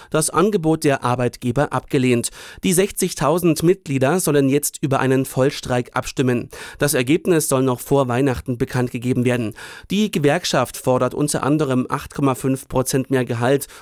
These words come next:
und bessere Bedingungen im Schichtdienst. Die Arbeitgeber hatten zuletzt fünf Komma fünf Prozent mehr Lohn,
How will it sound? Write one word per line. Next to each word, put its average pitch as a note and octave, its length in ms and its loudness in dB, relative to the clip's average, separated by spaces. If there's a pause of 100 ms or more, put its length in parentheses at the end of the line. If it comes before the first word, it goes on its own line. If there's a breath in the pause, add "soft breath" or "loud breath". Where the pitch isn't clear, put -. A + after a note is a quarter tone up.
und F#3 240 2
bessere C#3+ 340 2
Bedingungen C3 560 4
im C#3+ 180 0
Schichtdienst. B2+ 720 -2 (340 loud breath)
Die C3+ 160 2
Arbeitgeber C3+ 760 0
hatten D3+ 180 -4
zuletzt C#3+ 440 0
fünf E3+ 280 0
Komma C3+ 240 2
fünf C3 300 -2
Prozent C3+ 420 -2
mehr B2+ 140 2
Lohn, C3+ 300 4